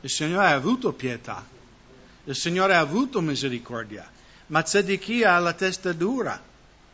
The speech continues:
e invece di ascoltare la parola di Dio, lui vuole rinchiudere la parola di Dio che, diciamo, viene pronunciato da, dal profeta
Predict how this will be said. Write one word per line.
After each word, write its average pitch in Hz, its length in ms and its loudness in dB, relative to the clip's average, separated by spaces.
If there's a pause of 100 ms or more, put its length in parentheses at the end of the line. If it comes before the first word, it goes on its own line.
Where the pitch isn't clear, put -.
(540)
e 160 180 2
invece 233 400 2
di 185 120 0
ascoltare 202 600 -2
la 226 60 -2
parola 151 240 -2
di 139 100 -4
Dio, 156 220 -2
lui 202 240 0
vuole 175 340 -2
rinchiudere 156 920 -2
la 131 140 -6
parola 127 380 -6
di 120 160 -8
Dio 120 440 -8 (580)
che, 131 180 -4
diciamo, 135 840 -4 (380)
viene 135 260 -6
pronunciato 131 960 -6
da, 117 360 -6 (1300)
dal 127 200 -4
profeta 127 880 -6